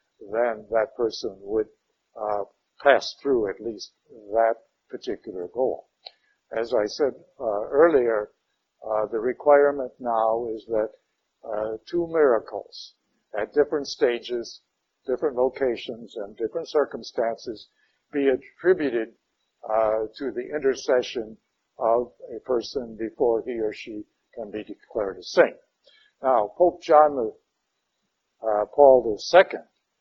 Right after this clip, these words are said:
was the first one to open the doors to anybody and everybody who met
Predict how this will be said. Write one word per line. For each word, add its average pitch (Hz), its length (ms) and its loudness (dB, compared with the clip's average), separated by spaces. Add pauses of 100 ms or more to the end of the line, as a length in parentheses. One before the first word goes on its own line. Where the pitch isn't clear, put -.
(440)
was 131 180 0
the 131 180 -2
first 196 320 4
one 139 460 2
to 127 320 -4
open 202 360 6
the 160 80 0
doors 139 760 8 (460)
to 135 400 2 (640)
anybody 139 640 2 (120)
and 120 200 -10
everybody 127 840 2
who 143 300 -4 (200)
met 127 260 0